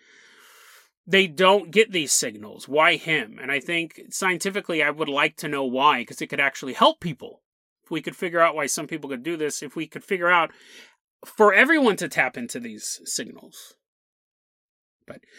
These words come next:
a very interesting story, one that leaves a lot of unanswered questions.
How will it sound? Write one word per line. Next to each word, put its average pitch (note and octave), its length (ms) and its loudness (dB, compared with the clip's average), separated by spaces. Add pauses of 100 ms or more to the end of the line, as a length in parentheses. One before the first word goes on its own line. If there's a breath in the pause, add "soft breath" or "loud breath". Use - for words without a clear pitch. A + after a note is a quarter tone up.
(280 loud breath)
a - 60 -6
very B3 280 8
interesting A#3+ 460 2
story, G#3 500 4
one G#3+ 440 4
that G3 260 2
leaves G3+ 200 0
a F#3 60 -2
lot F3+ 240 4
of F#3+ 100 2
unanswered F3 400 -4
questions. F3 460 -6